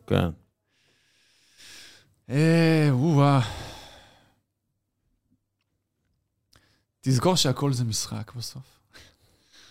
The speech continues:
Speaker 2: אה, כאילו, מצד אחד, לא להיות, לא לקחת את החיים ברצינות מדי, אה, לשמור על המשחקיות, כי באמת, פרפורמר אמיתי, אתה רואה פרפורמר שמצליח בענק,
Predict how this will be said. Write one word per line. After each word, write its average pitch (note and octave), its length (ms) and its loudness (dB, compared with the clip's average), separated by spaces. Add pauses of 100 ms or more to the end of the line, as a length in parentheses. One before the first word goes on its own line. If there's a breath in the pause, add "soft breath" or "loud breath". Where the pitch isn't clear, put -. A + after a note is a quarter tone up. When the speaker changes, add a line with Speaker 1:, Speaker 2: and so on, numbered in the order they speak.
(460 soft breath)
Speaker 2:
אה, G#2+ 60 -14 (1600)
כאילו, C3+ 360 -2
מצד C3+ 220 -2
אחד, C#3 340 0
לא B2+ 80 0
להיות, B2 140 -2
לא A#2+ 140 -4
לקחת D3+ 240 -4
את - 60 -16
החיים A#2+ 300 -4
ברצינות B2 480 -8
מדי, G#2 480 -6 (1400)
אה, E2 180 -14
לשמור A#2+ 300 -6
על B2 60 0
המשחקיות, A2 760 -6
כי - 140 -16
באמת, G#2+ 360 -8
פרפורמר A#2+ 500 -6
אמיתי, C#2+ 380 -14
אתה A#2+ 100 -14
רואה G#2+ 80 -12
פרפורמר C3+ 600 -8
שמצליח A#2+ 460 -10
בענק, G2 540 -14